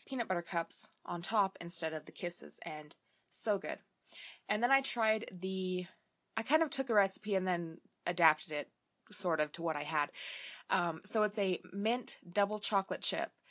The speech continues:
Double chocolate because the dough itself is chocolate, and then obviously the chocolate from the chocolate chips. I'll leave a link to the recipe that I used, as well as, like, explain what I changed in it, which is really nothing other than adding a little bit of mint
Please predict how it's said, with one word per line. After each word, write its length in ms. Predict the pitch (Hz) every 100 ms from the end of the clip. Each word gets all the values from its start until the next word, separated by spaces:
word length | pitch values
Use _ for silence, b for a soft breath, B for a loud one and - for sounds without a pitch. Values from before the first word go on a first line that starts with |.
| b b
Double 240 | 233 233
chocolate 340 | 247 240 214 190
because 300 | 185 208 180
the 80 | 175
dough 240 | 185 180
itself 460 | 170 - 180 180 -
is 180 | 170
chocolate, 440 | - 170 170 185 180
and 120 | 170
then 80 | 156
obviously 360 | 160 156 - 160
the 100 | 156
chocolate 420 | - 160 160 143
from 340 | - 156 147 _ -
the 180 | 151
chocolate 420 | 165 - 160 160 -
chips. 420 | - 170 185 - B B B B
I'll 80 | 220
leave 160 | 233 254
a 40 |
link 380 | 233 208 202 -
to 280 | - 214 185
the 260 | 175 185 175
recipe 480 | 160 170 - 185
that 140 | 175 160
I 60 |
used, 520 | 147 156 170 190 196 -
as 220 | 170 170
well 220 | 165 165
as, 300 | 160 160 -
like, 180 | 165 151
explain 600 | 165 - - 185 170 165 170
what 380 | 135 151 165
I 140 | - 151
changed 520 | - - 170 180 -
in 100 | 202
it, 80 | 196
which 140 | 190
is 140 | 165 170
really 160 | 175
nothing 420 | 156 156 - 170 -
other 180 | 170
than 140 | 165 156
adding 300 | 156 160 160
a 80 | 165
little 260 | 185 240
bit 120 | 233
of 120 | 208 170
mint 440 | 170 180 196 -